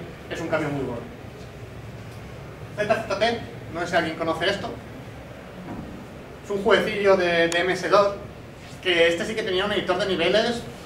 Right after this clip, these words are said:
mm, bastante potente y bastante accesible. De hecho, bueno, ah, si Entendías un poco de lógica, podías hacer virguerías muy altas, pero aunque no supieses nada de nada, ningún conocimiento técnico,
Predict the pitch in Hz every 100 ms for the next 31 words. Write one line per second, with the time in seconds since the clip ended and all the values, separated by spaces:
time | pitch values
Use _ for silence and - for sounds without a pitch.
0 | - - 156 156 147 143 143 151 165 196
1 | 190 170 165 190 220 208 - 147 - 151
2 | 156 196 - - 185 185 - - - -
3 | - - 151 170 214 202 214 185 - 147
4 | 147 147 - 170 165 165 165 156 - -
5 | - - - 175 175 185 185 196 208 208
6 | 226 233 170 160 165 180 196 165 160 143
7 | 147 175 185 185 202 220 - 170 160 160
8 | 180 196 214 - - 170 175 202 180 156
9 | 143 147 156 170 156 147 - - - -
10 | 165 170 180 170 160 156 170 190 196 -